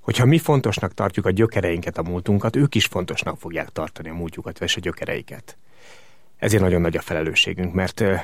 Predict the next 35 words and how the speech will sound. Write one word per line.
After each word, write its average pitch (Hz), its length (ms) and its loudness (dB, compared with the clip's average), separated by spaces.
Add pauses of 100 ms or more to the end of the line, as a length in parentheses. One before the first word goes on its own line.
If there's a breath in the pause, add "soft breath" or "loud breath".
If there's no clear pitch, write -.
(120 loud breath)
mi 127 160 4
Európában 95 640 2
és 104 100 2
itt 120 140 0
Magyarországon 85 720 0
is - 260 -2 (360 soft breath)
nem 160 120 4
csak 127 140 2
saját 82 360 0
magunkért 80 500 -6
felelünk, 95 400 0
hanem 104 180 2
felelünk 104 420 2
azokért 117 460 0
a 90 40 -4
keresztény 87 440 -4
közösségekért 95 760 -2
is, 110 180 0 (220 loud breath)
akik 110 220 0
Európán 113 500 4
kívül 92 380 2
vannak. 80 500 -6 (540 loud breath)
És - 100 0
hogyha 104 200 2
mi 104 100 6
nem 156 180 6
gondolunk 92 460 2
rájuk, 87 340 -2
és, - 280 2
ö, 98 180 4 (560 soft breath)
nem 120 160 4
leszünk 101 320 0
elég 90 220 0
bölcsek, 92 640 0 (440 soft breath)
akkor 101 460 0